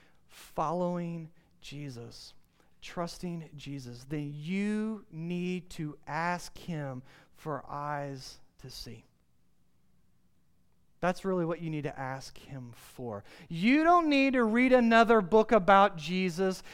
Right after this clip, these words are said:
You don't need another piece of evidence. You don't need to see a miracle. You don't need to see,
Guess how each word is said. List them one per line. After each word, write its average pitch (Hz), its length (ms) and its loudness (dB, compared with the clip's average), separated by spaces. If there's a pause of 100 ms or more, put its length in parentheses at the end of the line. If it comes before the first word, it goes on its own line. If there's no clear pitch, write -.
(140)
You 294 240 4
don't 302 260 12
need 247 300 2
another 233 720 10 (240)
piece 269 300 4
of 233 160 8
evidence. 220 520 8
You 226 140 2
don't 302 160 8
need 311 140 2
to 294 80 4
see 294 180 0
a 285 80 6
miracle. 269 640 6 (120)
You 254 220 6
don't 349 220 8
need 330 160 2
to 294 100 4
see, 269 440 0